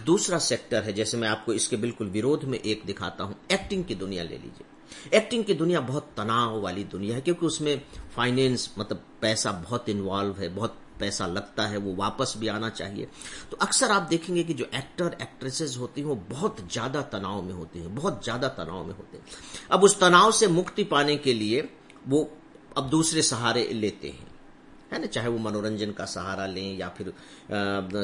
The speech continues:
कुछ लोग सिगरेट शुरू कर देते हैं, कुछ ड्रिंक शुरू कर देते हैं, मतलब अपने-अपने सबके तरीके हैं, कुछ नहीं भी करते हैं। ऐसा नहीं है, जो अपने काम को बहुत enjoy करते हैं और इस बात की परवाह नहीं करते कि ये film hit होगी या नहीं होगी या और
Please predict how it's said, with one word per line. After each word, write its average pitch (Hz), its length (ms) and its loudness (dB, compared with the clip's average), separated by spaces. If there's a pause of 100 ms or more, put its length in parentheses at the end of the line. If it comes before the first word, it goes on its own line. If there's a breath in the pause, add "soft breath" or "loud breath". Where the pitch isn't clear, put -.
(380)
कुछ 113 180 -4
लोग 110 100 0
सिगरेट 123 420 4
शुरू 107 260 -4
कर 98 200 -4
देते 92 360 -4
हैं, 104 200 -4
कुछ 107 180 -8
ड्रिंक 135 300 2
शुरू 107 240 -4
कर 98 220 -2
देते 95 360 -4
हैं, 101 300 -6 (440 loud breath)
मतलब 220 220 4
अपने-अपने 202 440 4
सबके 170 280 2
तरीके 117 440 4
हैं, 113 100 -2
कुछ 131 200 0
नहीं 120 280 4
भी 165 100 4
करते 98 380 -2
हैं। 95 180 -2
ऐसा 90 260 -2
नहीं 147 220 2
है, 196 60 4
जो 147 160 4
अपने 123 160 -2
काम 117 260 -2
को 123 140 -2
बहुत 120 220 -2
enjoy 113 360 0
करते 101 380 -4
हैं 110 160 -2
और 143 120 0
इस 110 80 -2
बात 113 280 0
की 117 60 -6
परवाह 107 360 -2
नहीं 107 260 -2
करते 113 380 0 (420 loud breath)
कि 123 60 0
ये 113 140 4
film 113 300 0
hit 110 260 -2
होगी 110 320 0
या 104 80 2
नहीं 107 260 2
होगी 110 340 0
या 107 140 4
और 120 280 2